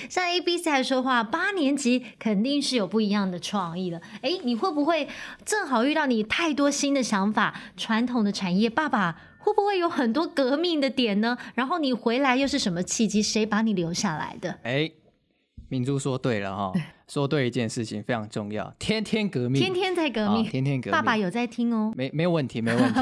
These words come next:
Speaker 1: <laughs>
Speaker 2: 因为这个节目他一定会收听。啊，然后呢，我也常常跟他说，在我节目上跟实际上所说的都几乎是一模一样。
Speaker 1: 好。
Speaker 2: 哦，那，那个，其实在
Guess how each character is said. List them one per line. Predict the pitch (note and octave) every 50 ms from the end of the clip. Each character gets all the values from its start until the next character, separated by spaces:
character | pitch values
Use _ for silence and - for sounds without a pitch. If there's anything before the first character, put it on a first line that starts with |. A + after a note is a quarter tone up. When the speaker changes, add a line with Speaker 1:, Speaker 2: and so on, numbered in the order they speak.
| B3 -
Speaker 1:
<laughs> | D4 C#4 -
Speaker 2:
因 | F#3
为 | G3+ F#3+ F3 D#3 C3 - - -
这 | F3+ F#3
个 | E3+ F3 D#3 C#3+ C3
节 | B2+ C3
目 | C#3 C3+
他 | A#2+ C3 C3 B2+
一 | B2 A#2
定 | A#2 A#2 A2+
会 | A2+ A2+ B2
收 | - G#2+ G2 G2+
听。 | - - - - - - - - - - D3 -
啊， | - A2+ A2 G#2 G2+ G#2+
然 | A2 A#2+
后 | B2+ D#3 D3 C3+
呢， | B2 A#2 A#2
我 | A#2 C3 D3+
也 | C#3+ A#2+
常 | - - D3 A#2+ C#3+ F#3
常 | F3+ - A#2 A#2+ B2+
跟 | B2+ B2 A#2+
他 | A#2+ A#2+ A#2+
说， | A2+ - - A#2+ A#2 A#2+ A#2
在 | - - F3 D#3+
我 | C#3 B2+ A#2+
节 | - B2+ C3
目 | D#3 D#3+ D3+ C3+
上 | - D3 B2+ A#2+
跟 | A2+ C#3 C3 B2+ B2+ - - -
实 | - - - C#3 C3
际 | D3+ D#3+ C#3+
上 | - D#3+ C#3 B2 A2+
所 | - - A2 G#2+ G#2
说 | - - B2+ B2
的 | A#2+ A2+ A2 A2
都 | A#2 A#2 A2+
几 | - - B2
乎 | B2 C3+
是 | B2 - C3 A#2+ A2+ A2 - _ -
一 | D#3+ E3 D3
模 | B2 A#2 A2 A2+
一 | A2 G2+ G2+ A2+
样。 | A#2+ A2 G2 F2+ - _ -
Speaker 1:
好。 | - - - - - A#3 G#3+
Speaker 2:
哦， | G#3 A#2 G#2+ G#2 G2 G2 - - _ _ _ _ _ _
那， | C3+ C3+ C#3 C3+ C3+
那 | C3+ C#3 C#3
个， | B2+ B2 B2 A#2+ A2+ A2+ A2 G#2+ G#2+ - -
其 | - F#3
实 | G#3+ F#3+ D#3+
在 | - G3 F3+ E3+ D#3+ D#3 D3+ D3 C#3+ C#3+ C#3 C3+ C3+ C3 C3 B2+ C3+